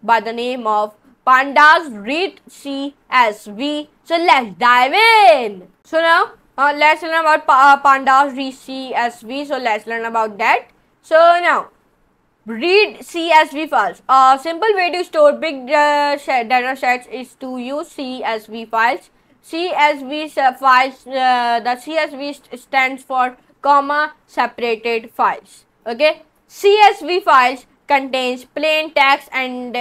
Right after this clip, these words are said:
is a well-known format that can be read by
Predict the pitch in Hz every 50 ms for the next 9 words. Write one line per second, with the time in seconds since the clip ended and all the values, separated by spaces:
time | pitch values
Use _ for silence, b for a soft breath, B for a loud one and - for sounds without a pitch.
0 | 226 - 247 254 254 - - 247 254 247 190 190 233 277 302 339 370 349 311 294
1 | 269 262 269 - - 254 220 196 190 175 113 - - _ _ _ 247 - 202 262
2 | 247 247 247 - - 247 233 240 240 220 226 226 226 233 233 233 226 220 _ _
3 | _ - 214 233 220